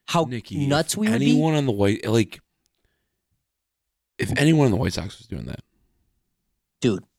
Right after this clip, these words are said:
Speaker 1: I, this doesn't even, I'm, I'm looking at, I, I gotta get a new list 'cause this doesn't even count Sean Murphy 'cause he doesn't qualify apparently. Uh, dude, it's, this is just
Speaker 2: That Braves team is, like, the, the difference between them and the second place team in home runs is, like, silly.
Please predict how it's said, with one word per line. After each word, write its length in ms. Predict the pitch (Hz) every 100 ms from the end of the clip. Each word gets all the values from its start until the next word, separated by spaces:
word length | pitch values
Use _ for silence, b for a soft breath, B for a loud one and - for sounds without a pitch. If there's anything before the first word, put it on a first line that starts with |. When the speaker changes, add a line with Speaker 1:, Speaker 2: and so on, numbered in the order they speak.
| _ _ _ -
Speaker 1:
I, 120 | 160
this 200 | 202 196
doesn't 220 | 220 202
even, 220 | 208 180 156 -
I'm, 180 | 143 156
I'm 280 | 147 151 151
looking 340 | 165 - 147
at, 160 | 127 -
I, 140 | 123
I 140 | 113 120
gotta 160 | 123
get 120 | 110 104
a 40 |
new 140 | 104 101
list 280 | 123 113
'cause 140 | - 107
this 160 | 117
doesn't 160 | - 123
even 180 | 123 107
count 300 | - 113 95
Sean 420 | - - 113 101
Murphy 400 | 95 127 - 90
'cause 200 | - 95
he 80 | 98
doesn't 240 | 104 98
qualify 440 | - - 113 - -
apparently. 540 | - - - 50 _ _ _ _ _ _ _ _ _ _ _ _ _ _ _ _ _ _ _ _ _
Uh, 120 | - - -
dude, 240 | - 135 -
it's, 200 | - 123
this 220 | - 143 -
is 120 | 104
just 80 | 92
Speaker 2:
That 180 | 104 104
Braves 320 | 117 110 98
team 260 | - 98 92
is, 340 | 92 92 -
like, 280 | 98 95 95
the, 320 | 104 78 90 92
the 180 | 101 98
difference 600 | 90 - 101 - 139 127
between 520 | - - 117 101 95 92 98
them 360 | 92 95 104
and 220 | 104 98 95
the 60 |
second 300 | 92 95 92
place 200 | 95 95
team 120 | 101
in 60 | 95
home 160 | 95 92
runs 260 | 87 92
is, 220 | 98 80 -
like, 300 | 85 67 -
silly. 360 | - - -